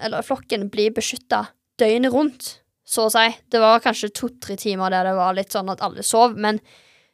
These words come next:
A-mennesker hadde jo tidlig skift, og B-mennesker hadde sent skift. Så for å snakke mer om den indre klokken vår, jeg har snakket om det her før i en tidligere episode, eh, når vi snakket om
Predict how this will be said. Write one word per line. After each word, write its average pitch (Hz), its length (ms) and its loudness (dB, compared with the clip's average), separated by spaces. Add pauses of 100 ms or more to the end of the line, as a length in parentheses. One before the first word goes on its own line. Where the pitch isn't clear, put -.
(140)
A-mennesker 285 560 2
hadde 208 220 2
jo 226 180 4
tidlig 240 320 0
skift, 392 280 0
og 269 100 0
B-mennesker 254 500 4
hadde 214 320 4
sent 175 300 -4
skift. - 400 -12 (1500)
Så 226 320 2
for 240 80 2
å 240 60 -2
snakke 247 280 -2
mer 196 260 2
om 208 140 -2
den 214 160 -2
indre - 300 -4
klokken 190 260 -4
vår, 294 220 4
jeg 262 100 4
har 269 80 -2
snakket - 520 -4
om 233 60 -2
det 208 100 2
her - 100 -10
før 220 480 0
i 214 80 0
en 247 100 -4
tidligere - 400 -6
episode, 196 560 -2 (220)
eh, 190 420 -4
når 190 160 -6
vi 208 120 -6
snakket - 260 -12
om 185 160 -6